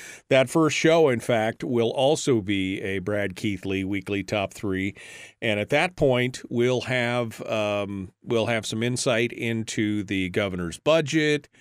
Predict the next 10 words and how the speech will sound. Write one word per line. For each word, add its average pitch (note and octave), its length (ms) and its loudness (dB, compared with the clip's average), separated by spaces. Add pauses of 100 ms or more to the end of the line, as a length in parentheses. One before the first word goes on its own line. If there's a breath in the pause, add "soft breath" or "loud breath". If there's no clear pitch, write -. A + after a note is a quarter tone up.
(420 loud breath)
and, F#2+ 840 -2
uh, G2 220 -2
all C3+ 220 4
kinds A2 340 -2
of G2+ 80 -8
stuff, E2 400 -6
because G2+ 560 -4
<clears throat> - 200 -2
the E3+ 380 0
session C3 580 0